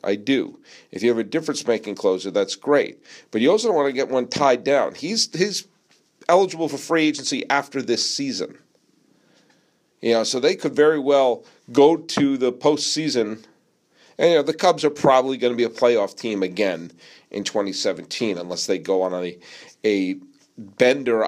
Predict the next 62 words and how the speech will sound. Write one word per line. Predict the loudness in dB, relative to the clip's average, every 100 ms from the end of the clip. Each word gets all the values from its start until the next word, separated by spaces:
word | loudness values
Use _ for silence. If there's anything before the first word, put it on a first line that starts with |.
| 0
a | 0
la | 2 0
the | -2 -6
New | -2
York | 0 0 -2
Mets | -2 0 0 -4 -6
after | -4 -4 -4 -4
the | -2 -2
eighty-six | -4 -2 -2 -4 -4
World | -2 -2
Series | -4 -4 -4 -6 -12 -20 -20 -12
and | -4 -4
just | -4 -6
are | -6
so | -2 -2
focused | 0 -4 -4 -4 -4
on | -2
doing | -2 -2 -2
interviews | -2 -2 -4 -4
and | -4
everything | -4 -4 -6
like | -4
that, | -4 -4
they | -6
forget | -10 -4 -4 -2
to | -6
actually | -4 -6 -6 -8 -20 -20 _
focus | 0 0 0 -4
on | -4
winning | -2 -4
a | -6
damn | -2 -2 -2
game. | 0 0 2
I |
don't | 0
think | 0 -2
that's | -2
gonna | -2 -2
happen | -2 -2
with | -4
this | -6
Cub | -4 -4 -2
team. | -4
I | -4
think | -6
they're | -4
at | -4
least | -4 -2 -2 -2
gonna | -4 -4
be |
a | -6
playoff | 0 2 2 -2 -6
team, | -8 -8 -12 _ _ _ _ -20 -20 _
which | -2 0
will | 0
mean | 0 0
this | -2 -4
will |
be | -4 -6
three | -4 -2 -2 0
straight | 0 0 0 0
years | 0 2 0 -4 -8